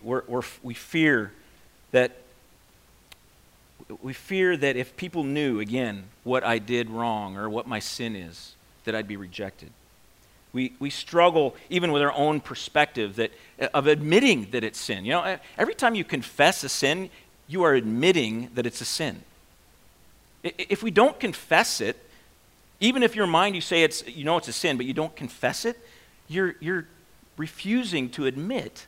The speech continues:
that it's sin. And so the act of confessing is the act of admitting that you're a sinner and that you've sinned. But also with that is forgiveness.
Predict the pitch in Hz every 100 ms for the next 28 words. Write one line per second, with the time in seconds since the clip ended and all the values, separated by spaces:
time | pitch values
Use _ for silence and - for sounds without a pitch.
0 | - 151 160 - - 247 - - _ _
1 | _ _ _ _ _ 170 196 220 208 -
2 | 208 247 - - 262 - 185 160 - 147
3 | - 247 277 - 135 110 135 185 - -
4 | - 202 185 160 147 175 - 175 214 -
5 | 180 160 170 180 277 262 220 185 190 190
6 | 196 - - 254 185 180 180 196 190 -
7 | - 294 160 90 - - - - 190 202
8 | 277 277 208 160 190 226 - - 151 190
9 | 320 208 131 143 202 208 247 214 302 226
10 | 101 - -